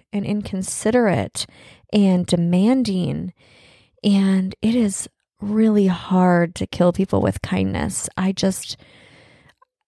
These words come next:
when, I feel like when I stumble across somebody who is so nice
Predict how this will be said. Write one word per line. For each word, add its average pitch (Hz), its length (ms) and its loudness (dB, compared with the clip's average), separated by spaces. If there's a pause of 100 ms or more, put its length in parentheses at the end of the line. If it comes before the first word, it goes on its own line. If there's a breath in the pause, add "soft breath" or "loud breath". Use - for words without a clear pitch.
(160)
when, 208 260 0 (260)
I 202 80 0
feel 240 280 0
like 285 180 2
when 208 120 4
I 190 300 0
stumble 233 380 0
across 190 300 0
somebody 180 300 0
who 175 200 -2
is - 300 -4
so 220 340 0
nice 180 520 0